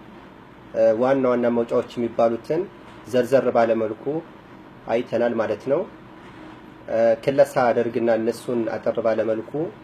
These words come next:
ወደ ዋናው ት-፣ ደርሳችን እንገባለን። ዛሬ አራተኛው ደርሳችንን፣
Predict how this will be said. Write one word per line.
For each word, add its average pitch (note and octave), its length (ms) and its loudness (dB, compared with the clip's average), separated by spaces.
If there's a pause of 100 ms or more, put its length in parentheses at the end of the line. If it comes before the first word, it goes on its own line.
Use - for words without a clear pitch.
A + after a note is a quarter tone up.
(120)
ወደ A2+ 220 -2 (480)
ዋናው A#2 400 0
ት-፣ - 200 -14 (340)
ደርሳችን A2+ 460 -4
እንገባለን። G2 560 -6 (800)
ዛሬ C#3 260 4 (420)
አራተኛው B2 800 0 (220)
ደርሳችንን፣ A#2+ 840 -2